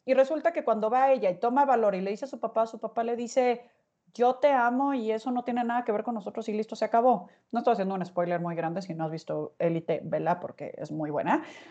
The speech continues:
Pero a lo que voy con esto es que muchas veces tiene que ver más con las historias que nos contamos con la realidad que vivimos. Y también es una realidad que tenemos y, y es, no, vaya, es una invitación formal, pero al final es una realidad,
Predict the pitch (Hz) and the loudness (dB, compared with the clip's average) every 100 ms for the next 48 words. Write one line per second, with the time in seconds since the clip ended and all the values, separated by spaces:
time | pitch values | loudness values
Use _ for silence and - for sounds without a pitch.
0 | - _ 269 277 285 285 247 269 262 302 | -20 _ 8 10 8 8 6 4 2 0
1 | 320 403 370 311 294 - 294 320 330 339 | -2 -4 -6 -4 -4 -4 -6 -6 -6 -6
2 | 392 359 349 311 330 247 233 240 233 226 | -6 -8 -6 -6 -4 -2 0 0 -2 -4
3 | - 240 214 214 185 277 330 339 226 190 | -4 -2 -2 -2 0 2 2 -4 -8 -6
4 | 196 185 202 226 202 170 165 165 175 180 | -4 0 -2 -2 -6 -4 -4 -4 -2 -2
5 | 180 180 160 156 - - _ _ _ _ | -2 -8 -8 -10 -14 -20 _ _ _ _
6 | - 254 254 262 226 220 240 247 240 233 | 0 2 4 4 2 2 0 -2 -2 -2
7 | 214 202 202 220 185 190 226 254 196 170 | 2 0 0 -4 -4 -2 0 0 0 0
8 | 214 269 - 175 160 165 160 175 202 - | 0 -2 -8 -10 -8 -4 0 2 0 -6
9 | _ 185 180 - - - 175 202 185 190 | _ -8 -8 -14 -18 -2 0 4 2 2
10 | 233 233 214 160 196 190 214 190 175 185 | -4 -4 -6 -4 -6 0 0 2 -2 0
11 | 180 165 170 170 185 185 180 180 190 185 | 0 -2 -4 -4 -4 -2 -6 -4 -2 -2
12 | 185 170 170 165 175 180 175 | -2 -2 0 0 0 2 2